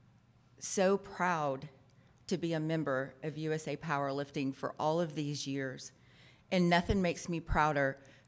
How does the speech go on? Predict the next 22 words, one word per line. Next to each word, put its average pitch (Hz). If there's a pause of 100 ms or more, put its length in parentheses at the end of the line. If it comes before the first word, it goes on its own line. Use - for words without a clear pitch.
(140)
that 160
they 170
are 147
taking 170
the 147
stance - (420)
to 185
protect - (800)
not 160
just 190
me, 147 (540)
but 160
every 170
other 156
female 143 (540)
that 156
wants 160
to 170
step 151
onto 143
the 139
platform. 135